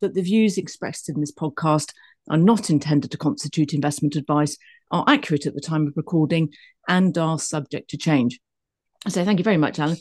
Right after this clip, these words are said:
Have a very Merry Christmas and a happy, healthy, and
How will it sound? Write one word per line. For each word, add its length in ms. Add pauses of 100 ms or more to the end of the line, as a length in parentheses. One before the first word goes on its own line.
(140)
Have 120
a 60
very 340
Merry 240
Christmas 720 (500)
and 280
a 40
happy, 440
healthy, 600
and 240